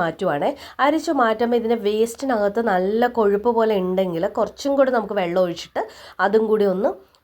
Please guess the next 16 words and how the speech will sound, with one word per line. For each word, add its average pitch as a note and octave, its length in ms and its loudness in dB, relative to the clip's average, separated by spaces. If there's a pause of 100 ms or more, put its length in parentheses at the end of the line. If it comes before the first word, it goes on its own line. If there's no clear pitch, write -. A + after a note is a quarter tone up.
(180)
എടുക്കുക. F3 280 -2
അപ്പോൾ G3 120 -2
നമുക്ക് G#3+ 220 -2
മിക്സി G3+ 340 -2
ജാറിലേക്ക് F#3+ 460 2
ഈ - 100 -4
വേസ്റ്റ് F#3+ 340 -2
ഇട്ടതിന് F#3 360 -2
ശേഷം F#3 260 -4
ഒന്നുകൂടി G#3+ 500 2
കലക്കി E3+ 360 -2
അത് F3 180 -6
നന്നായിട്ട് G3+ 480 -2
കലങ്ങി G3 320 0 (380)
നമുക്ക് G#3+ 220 0 (100)
കിട്ടാൻ G3+ 280 0